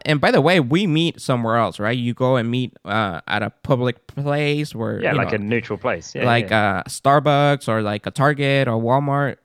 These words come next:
Speaker 1: I usually go to a Target nearby, and then, you know, where people are there, and if that person shoots you, everybody knows. <laughs> You know? <laughs>
Speaker 2: It's for the Clippers.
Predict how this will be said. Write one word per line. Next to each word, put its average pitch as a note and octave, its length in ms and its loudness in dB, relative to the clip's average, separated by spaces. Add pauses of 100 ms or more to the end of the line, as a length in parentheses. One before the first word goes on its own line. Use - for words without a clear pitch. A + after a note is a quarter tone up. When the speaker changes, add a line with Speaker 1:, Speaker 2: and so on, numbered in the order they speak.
(100)
Speaker 1:
I A2+ 60 -2
usually C#3 400 -4
go A2+ 160 -4
to B2+ 160 -6
a G2 60 -4
Target C3 420 0
nearby, B2 600 0
and A2+ 220 -2
then, G#2 280 -4
you F#3+ 100 -2
know, C3 100 0
where A#2 140 2
people C3 260 -2
are A#2 140 0
there, C3 260 2
and A2+ 220 -4 (100)
if A2+ 280 -6 (380)
that A2 180 -4
person A#2 300 -4
shoots - 360 -6
you, B2 240 -6 (120)
everybody A2+ 340 -4
knows. D3+ 280 -4
<laughs> - 40 -12
You D3 60 -6 (540)
know? D#3+ 340 2
<laughs> - 0 - (560)
Speaker 2:
It's - 180 -4
for - 120 -4
the A2+ 100 0
Clippers. - 480 -4